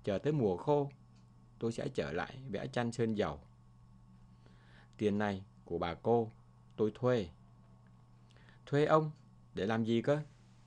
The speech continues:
"Để tôi ăn chơi, nhảy nhót cho thỏa, để cùng bà đi Canada. Cô tôi không có con. Bố tôi là trưởng tộc,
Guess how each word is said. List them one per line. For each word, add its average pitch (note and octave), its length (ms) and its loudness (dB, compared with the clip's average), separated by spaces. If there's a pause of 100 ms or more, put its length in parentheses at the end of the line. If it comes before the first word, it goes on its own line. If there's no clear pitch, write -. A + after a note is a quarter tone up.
(640)
"Để D#2+ 160 -8
tôi A2+ 220 0
ăn B2 200 -2
chơi, B2+ 360 0 (360)
nhảy D#2 220 -4
nhót E3+ 220 -2 (320)
cho B2 120 -4
thỏa, F#2 500 -8 (1040)
để D#2+ 140 -8
cùng F2+ 220 -4
bà E2 240 -4
đi G2 120 -6
Canada. A2+ 600 0 (1000)
Cô C#3+ 100 0
tôi C#3+ 180 2
không D3+ 160 -2
có E3+ 60 0
con. D#3 360 4 (1120)
Bố A#2 140 -4
tôi B2+ 240 -2
là F#2 120 -2
trưởng D2+ 280 -6
tộc, - 260 -4